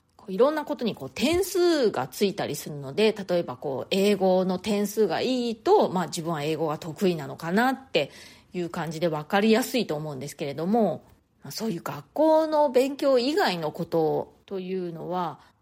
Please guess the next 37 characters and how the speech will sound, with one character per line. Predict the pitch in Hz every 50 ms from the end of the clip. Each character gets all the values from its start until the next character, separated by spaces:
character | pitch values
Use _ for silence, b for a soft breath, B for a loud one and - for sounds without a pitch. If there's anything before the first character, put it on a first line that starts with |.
| _ _ _ -
い | 175 190
わ | 208 247 254
ゆ | 233 -
る | -
こ | - - 165 160 151 147 -
う | _ -
点 | - - 240 254 269 277 285
数 | 311 - - 294 285 269 247
み | 202 170 -
た | - 156 143
い | 135
な | 139 151
感 | - - 156 160 160
じ | 165 165 175
で | 170 202 196
客 | 202 - 190 165 -
観 | - 220 240 247 233
的 | 247 247 233 240 240
に | 247 254 254 247 233
評 | 233 294 269 233
価 | - 165
さ | 175 - 185 170
れ | 160 165 175 175
る | 180 180 185 190
と | 185 196 190
い | 180 170 170
う | 170 170 170 170 165 165 170 170
も | 160 160 160
の | 156 156 156 151 151
は | 147 123 127
ほ | - 175 165
と | 156 196 226 302
ん | 339 285
ど | 208 160 120 B B B B B _
な | 180 196 208 214
い | 196 175 143 143
し、 | - - - 170 165 160 147 131 -